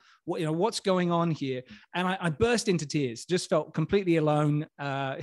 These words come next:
<laughs> just four years old. And the teacher came over and said, "Don't worry, it's your first day of school. That's what always happens. You know, you'll make friends." And, uh, I remember going out into the playground later that day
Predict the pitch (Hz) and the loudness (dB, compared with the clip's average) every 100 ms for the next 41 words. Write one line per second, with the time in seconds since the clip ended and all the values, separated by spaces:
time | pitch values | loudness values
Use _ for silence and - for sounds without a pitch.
0 | - 190 - 208 - 175 156 147 143 139 | -10 -12 -10 -14 -6 -2 0 2 2 0
1 | 139 - - 185 190 320 320 208 185 180 | 0 -4 -8 0 2 4 2 2 0 2
2 | 156 156 151 151 147 165 156 214 220 196 | 2 2 2 0 -2 -4 -2 0 0 2
3 | 190 180 165 - 151 - 170 165 - 151 | 2 2 -2 -8 -10 -4 0 0 -2 -4
4 | 143 - 147 120 123 _ - 170 170 175 | -4 -4 -4 -4 -8 _ -6 -4 -2 -2
5 | 165 151 143 156 143 147 143 139 - _ | 0 0 0 -4 -4 -4 -2 -4 -8 _
6 | _ _ 147 143 135 151 156 - 151 139 | _ _ -6 -4 -2 0 -2 -4 -4 -2
7 | 135 131 - _ _ _ - 165 165 160 | -2 -4 -8 _ _ _ -4 0 2 0
8 | 151 160 151 180 196 185 160 196 208 190 | 0 0 0 0 2 2 2 2 2 0
9 | 180 170 170 170 151 139 208 262 214 151 | 0 -2 -2 0 0 0 0 2 2 2
10 | 147 160 151 143 139 170 151 143 | 2 0 0 -4 0 0 0 -2